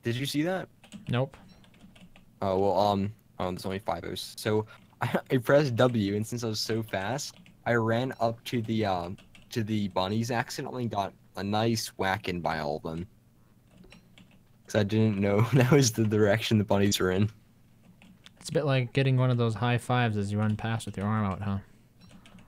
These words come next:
Speaker 1: Yeah.
Speaker 2: Except they were trying to kill you instead.
Speaker 1: So, one thing I, I usually try to get, like, in the first spring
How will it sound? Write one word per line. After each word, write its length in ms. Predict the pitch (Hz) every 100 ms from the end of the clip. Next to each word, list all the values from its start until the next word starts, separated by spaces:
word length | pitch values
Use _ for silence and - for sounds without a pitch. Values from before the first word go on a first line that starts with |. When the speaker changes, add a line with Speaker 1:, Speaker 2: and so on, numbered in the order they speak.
| -
Speaker 1:
Yeah. 320 | 107 98 98 110 -
Speaker 2:
Except 280 | 117 - 113
they 80 | 113
were 80 | 107
trying 200 | - 107
to 40 |
kill 240 | 101 113 107
you 120 | 98
instead. 460 | 101 - 101 110 - - - - - - - - -
Speaker 1:
So, 420 | - - 131 120 - -
one 200 | - 123
thing 360 | 123 165 156 139 -
I, 40 |
I 20 | 120
usually 320 | 131 143 170
try 280 | - 117 110
to 80 |
get, 240 | 113 117 110 -
like, 200 | 107 95
in 100 | -
the 80 | 113
first 300 | - 113 120
spring 480 | - 101 104 139